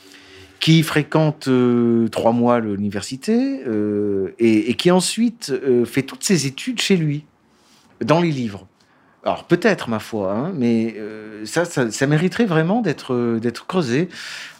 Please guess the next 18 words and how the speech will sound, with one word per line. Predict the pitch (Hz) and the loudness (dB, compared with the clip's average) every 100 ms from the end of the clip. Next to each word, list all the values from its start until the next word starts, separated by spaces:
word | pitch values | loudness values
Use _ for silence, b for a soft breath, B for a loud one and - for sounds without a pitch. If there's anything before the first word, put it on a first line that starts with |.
| B | B
A-t-il, | 151 160 - 202 185 123 - B B B B - | 2 2 -4 -2 0 0 -4 B B B B -2
a-t-il | 147 - 185 | -2 0 -4
fréquenté | 151 147 143 135 139 | -2 -6 -6 -2 -2
des | 117 113 | 0 -2
gens | 107 117 | 0 0
de | 113 | 2
loi ? | 127 160 185 214 233 | 2 4 4 4 0
Travaillait-il | - 147 147 147 143 156 165 | -2 0 0 -2 -4 -6 -4
comme | 151 113 | -2 -4
stagiaire | - 101 90 98 110 117 120 110 | -4 -8 -6 -2 0 2 0 -2
ou | 107 107 | -4 -4
je | 107 | -6
ne | 107 | -8
sais | 104 | -8
quoi | 113 113 | -2 -2
chez | 113 - 110 | -2 -6 -4
un | 101 | -2
avocat ? | 101 123 127 185 214 | -2 -2 0 0 0